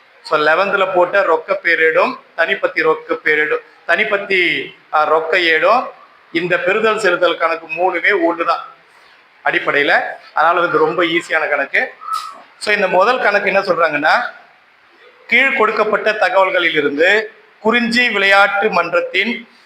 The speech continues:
ரெண்டாயிரத்தி பதினெட்டு டிசம்பர் முப்பத்தி ஒண்ணு ஆம் நாளோடு முடிவடை மான்றுக்குரிய பெறுதல்கள் மற்றும் செலுத்தல்கள் கணக்கை தயாரிக்கவும்.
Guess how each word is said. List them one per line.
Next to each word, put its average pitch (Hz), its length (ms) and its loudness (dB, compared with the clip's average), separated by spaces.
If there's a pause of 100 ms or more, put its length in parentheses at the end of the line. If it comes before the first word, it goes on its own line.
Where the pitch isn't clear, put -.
(220)
ரெண்டாயிரத்தி 220 600 4
பதினெட்டு 196 540 0
டிசம்பர் 208 460 0
முப்பத்தி 202 420 -4
ஒண்ணு 196 500 2
ஆம் 165 280 0
நாளோடு 202 460 4
முடிவடை 180 480 0
மான்றுக்குரிய 175 840 0 (380)
பெறுதல்கள் 233 580 2
மற்றும் 190 320 -2
செலுத்தல்கள் 190 540 -2
கணக்கை 180 420 -2
தயாரிக்கவும். 147 640 0